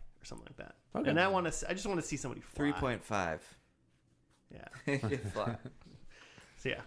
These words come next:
Speaker 1: exactly. So
Speaker 3: Three,
Speaker 1: those are my four.
Speaker 3: three, yeah. Beta testing. Okay, my first one is I think we find out that Ryoku's suit is a three star. So, like, that's why she's just wiping the floor with these dudes.
Speaker 2: All right.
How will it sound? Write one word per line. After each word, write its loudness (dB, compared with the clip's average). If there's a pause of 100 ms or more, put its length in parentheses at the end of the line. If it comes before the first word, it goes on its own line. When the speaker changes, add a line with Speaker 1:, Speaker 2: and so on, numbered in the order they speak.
(120)
Speaker 1:
exactly. -8
So -2
Speaker 3:
Three, 4
Speaker 1:
those 2
are 2
my 2
four. -2
Speaker 3:
three, -6 (100)
yeah. -6 (1040)
Beta -6
testing. -16 (1000)
Okay, 6
my 2
first -2
one 2
is 0
I 2
think -2
we -4
find 0
out 2
that 0 (180)
Ryoku's 0
suit -4 (100)
is 0
a 0
three -6
star. -4 (1040)
So, -4
like, -4 (140)
that's -4
why -6
she's -8
just -10
wiping -4
the -8
floor -6
with -8
these -10
dudes. -10
Speaker 2:
All 2
right. -2